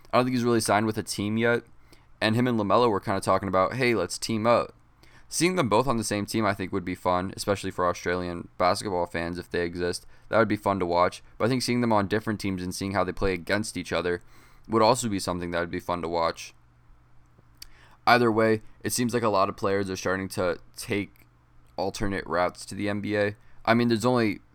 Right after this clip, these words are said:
three guys, I think, in the top one hundred recruits who aren't going to college and who are just, like,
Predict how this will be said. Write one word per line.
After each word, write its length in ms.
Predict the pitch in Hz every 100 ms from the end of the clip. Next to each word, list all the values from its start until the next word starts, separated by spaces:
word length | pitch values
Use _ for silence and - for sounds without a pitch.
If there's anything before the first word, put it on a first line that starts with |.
| _
three 240 | 101 104 101
guys, 360 | 92 92 95
I 100 | 95
think, 180 | 98 95
in 80 | 92
the 80 | 92
top 340 | - 92 -
one 140 | 92
hundred 480 | 92 90 90 92 87
recruits 500 | 87 87 - 92 -
who 220 | - 95 -
aren't 280 | 90 92 -
going 420 | 87 90 92 98 - _ _ _ - _
to 100 | -
college 600 | 98 87 95 110 113 - - - - - - -
and 120 | 95
who 80 | 98
are 120 | 95
just, 220 | 92 90
like, 320 | 98 90 80